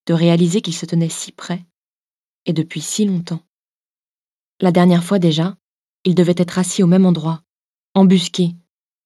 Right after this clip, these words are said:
tapi dans l'ombre et, euh, c'était, euh, en-, enfin, ce n'était pas très fair-play, quoi.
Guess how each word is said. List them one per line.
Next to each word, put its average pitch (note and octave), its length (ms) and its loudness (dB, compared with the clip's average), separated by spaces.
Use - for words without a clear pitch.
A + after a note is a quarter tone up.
tapi G3+ 320 -2
dans F3+ 140 4
l'ombre F3+ 320 2
et, D3 280 -8
euh, G#2+ 260 -6
c'était, F3 480 2
euh, D#3 140 -2
en-, - 180 -6
enfin, G3+ 260 4
ce G#3 100 -2
n'était F#3 200 4
pas A3+ 180 0
très - 220 -4
fair-play, G3+ 420 -4
quoi. D3+ 300 -10